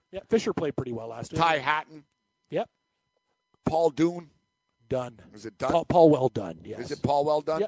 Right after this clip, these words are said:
Speaker 1: Paul Dunn, yeah, Dunn. Irish guy. Paul Dunn. Know where he went to school, Gabe? U A B. He's a University of Alabama,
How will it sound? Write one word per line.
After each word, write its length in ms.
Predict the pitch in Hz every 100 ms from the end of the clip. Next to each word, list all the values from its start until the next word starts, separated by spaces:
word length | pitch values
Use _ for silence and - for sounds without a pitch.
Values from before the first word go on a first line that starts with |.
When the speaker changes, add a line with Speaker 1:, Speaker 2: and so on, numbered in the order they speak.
| -
Speaker 1:
Paul 140 | 196
Dunn, 240 | 170 120 101 98
yeah, 140 | 104 - -
Dunn. 320 | 120 101 - 165
Irish 140 | 165 _ -
guy. 220 | - 165 - _ _ -
Paul 140 | 165
Dunn. 160 | 185 156 -
Know 80 | 180
where 80 | 190
he 80 | 196
went 140 | 208
to 60 | 180
school, 260 | - 247
Gabe? 240 | 240 320 330 - _ _ _ _ _ _ _ -
U 280 | 381 392 302
A 180 | 302 320
B. 680 | 247 262 277 262 277 214 - -
He's 240 | 294 226
a 80 | 208
University 480 | 233 285 285 - 233
of 80 |
Alabama, 580 | 233 254 233 247 240 214